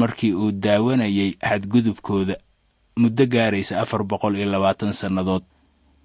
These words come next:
Waxaa la siiyey haddaba muddo gaaraysa afar boqol iyo labaatan sannadood quruuntaasi inay dembiyadooda kaga soo noqdaan. Laakiin way ku guuldarraysteen inay Ilaah u soo noqdaan.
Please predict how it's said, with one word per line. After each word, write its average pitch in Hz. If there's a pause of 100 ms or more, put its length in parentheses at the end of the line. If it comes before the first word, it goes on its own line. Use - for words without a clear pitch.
(180)
Waxaa 147
la 131
siiyey 104 (100)
haddaba 104
muddo 110
gaaraysa 107
afar 120
boqol 107
iyo 101
labaatan 98
sannadood 95 (380)
quruuntaasi 101 (260)
inay 120
dembiyadooda 107
kaga 101
soo 101
noqdaan. 92 (800)
Laakiin 110
way 113
ku 165
guuldarraysteen 104
inay 113 (100)
Ilaah 113
u 113
soo 101
noqdaan. 95